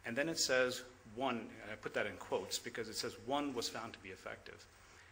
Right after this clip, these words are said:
It didn't identify sildenafil citrate, unfortunately, and there was no data presented.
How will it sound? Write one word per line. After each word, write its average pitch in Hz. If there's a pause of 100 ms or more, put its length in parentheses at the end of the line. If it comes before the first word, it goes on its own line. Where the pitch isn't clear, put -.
(120)
It 113
didn't 151
identify 147
sildenafil 101
citrate, -
unfortunately, 113 (480)
and 135
there 139
was 127
no 143
data 156
presented. -